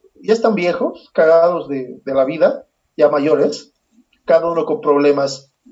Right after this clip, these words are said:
maritales, laborales, etcétera, ¿no? Ya en los típicos cuarenta, cuarenta y cinco,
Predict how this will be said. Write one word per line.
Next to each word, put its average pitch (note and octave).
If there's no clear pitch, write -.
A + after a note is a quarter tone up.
maritales, C#3
laborales, C3+
etcétera, C#3
¿no? D#3
Ya C#3
en C#3
los B2+
típicos D3
cuarenta, C#3+
cuarenta C#3
y C#3
cinco, D#3